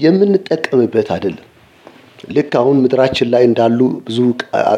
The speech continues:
እቃዎች፣ እ፣ ስንፈልጋቸው ብቻ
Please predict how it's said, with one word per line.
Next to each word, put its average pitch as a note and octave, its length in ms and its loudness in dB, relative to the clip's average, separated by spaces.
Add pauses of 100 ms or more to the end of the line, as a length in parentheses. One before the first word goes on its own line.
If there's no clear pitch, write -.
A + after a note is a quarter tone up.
(120)
እቃዎች፣ - 380 0 (600)
እ፣ - 120 -4 (720)
ስንፈልጋቸው C#3+ 800 0
ብቻ C3 160 -10